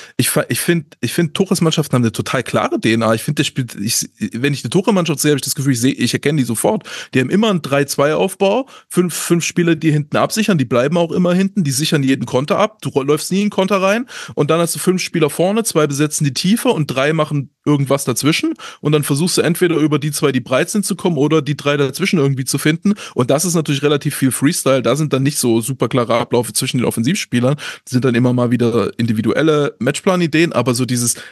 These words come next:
drei zwei, Konterabsicherung, klares, sauberes Aufbauspiel, ähm, gutes Passspiel, ho-, relativ hohe, aber keine riesigen Ball-, äh, äh, äh, Ba-, Ballbesitzwerte, klare Pressing-Ideen, ähm,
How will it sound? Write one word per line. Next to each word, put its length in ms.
drei 180
zwei, 320
Konterabsicherung, 1080
klares, 340
sauberes 580
Aufbauspiel, 1000
ähm, 280
gutes 260
Passspiel, 800
ho-, 300
relativ 500
hohe, 440
aber 180
keine 220
riesigen 680
Ball-, 360
äh, 40
äh, 640
äh, 40
Ba-, 200
Ballbesitzwerte, 920
klare 280
Pressing-Ideen, 1040
ähm, 380